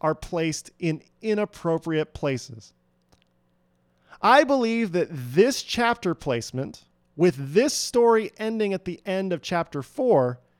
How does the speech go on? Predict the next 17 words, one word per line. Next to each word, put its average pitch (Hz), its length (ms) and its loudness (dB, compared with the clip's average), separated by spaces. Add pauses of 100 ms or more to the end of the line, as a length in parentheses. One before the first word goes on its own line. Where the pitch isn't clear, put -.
(340)
is 180 220 2 (120)
problematic. 151 840 0 (1300)
Because 196 440 2
I 226 240 4
have 240 260 2
a 160 80 2
sense 147 640 -6 (280)
that 151 300 -2
John 190 680 0
wanted 190 340 2
us - 260 -2
to 156 240 -2
read 147 460 -2 (240)
right 160 580 0
into 175 460 -2
the 120 120 -2
very 151 680 -4